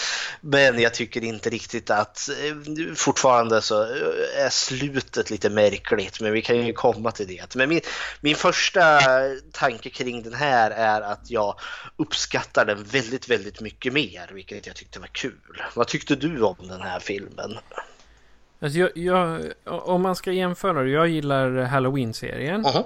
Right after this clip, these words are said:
Speaker 2: men Hellbound anser jag är en bättre uppföljare än Halloween två. För, eh, Hell-, Hellbound hoppar verkligen på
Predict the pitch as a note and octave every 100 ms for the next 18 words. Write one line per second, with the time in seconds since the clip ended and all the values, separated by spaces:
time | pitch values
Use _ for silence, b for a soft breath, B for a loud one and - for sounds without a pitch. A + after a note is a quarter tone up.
0 | - - C3+ E3+ F#3+ C#3 F3 D#3+ - F3+
1 | F#3 E3+ D3+ D3 C#3 C#3 - C#3+ C3+ C#3
2 | D#3 D3 C3+ C3 B2+ C3 D#3 - - C3
3 | C3 - - F#3 D#3 A#2 A#2 B2 B2 B2
4 | A#2+ B2+ B2 A#2+ B2 B2 B2 - G3+ -
5 | B2 - - b b b b b b b
6 | b _ - C#3+ C#3 C#3+ B2 C#3 - C#3
7 | - F3 E3 D#3 C#3+ D3 E3+ D#3 C#3+ C#3
8 | C3 - D3+ D3+ D3 D3+ C#3 G#3 F#3+ D#3
9 | C#3 - F#3 C#3+ C3+